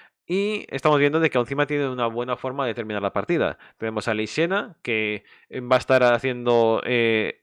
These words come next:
relleno de mesa constante al mismo tiempo que tiene los amuletos que hacen mucho daño. Tenemos también a Orchis, que puede inutilizar mesa al mismo tiempo que puede hacer daño a la cara.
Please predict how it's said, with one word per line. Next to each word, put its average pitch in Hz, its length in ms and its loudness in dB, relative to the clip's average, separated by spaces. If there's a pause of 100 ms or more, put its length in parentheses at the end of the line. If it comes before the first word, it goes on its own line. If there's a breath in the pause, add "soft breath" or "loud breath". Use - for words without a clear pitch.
relleno 127 420 2
de 117 140 2
mesa 120 260 -2
constante 127 460 -2
al 110 80 -2
mismo 120 200 -6
tiempo 113 320 -6
que 110 220 -2
tiene 117 220 -6
los 113 160 -8
amuletos 107 500 -2
que 110 80 -6
hacen 104 160 -8
mucho 107 240 -6
daño. 139 380 -2 (560 loud breath)
Tenemos 131 300 0
también 123 240 2
a 120 100 2
Orchis, 175 480 2
que 123 100 -4
puede 131 220 0
inutilizar 123 560 0
mesa 120 480 -4 (400 loud breath)
al 131 100 0
mismo 143 180 0
tiempo 123 220 -4
que 113 120 -4
puede 117 160 0
hacer 117 140 0
daño 113 180 0
a - 20 -2
la 104 100 0
cara. 180 360 2